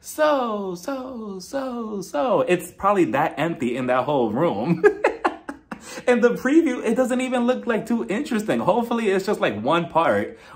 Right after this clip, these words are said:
or maybe two parts at most, because I don't think that, there's no reason to drag this out any longer. Like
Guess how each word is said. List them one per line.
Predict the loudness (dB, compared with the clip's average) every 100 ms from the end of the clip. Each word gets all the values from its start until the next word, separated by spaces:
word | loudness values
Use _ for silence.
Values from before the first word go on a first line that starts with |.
| 2
or | 4
maybe | 4 0 0
two | -2 -4
parts | 0 2 0 0
at | 0 0
most, | 0 0 0
because | 0 0 0
I | -2 -2
don't | -2
think | -4 -4
that, | -4 -2 0
there's | 0 2
no | 2
reason | 2 0 0
to | -4
drag | -4 -2 -2
this | -2 -2
out | -2
any | -2 -2
longer. | -2 0 0 -2
Like | -4 -4 -6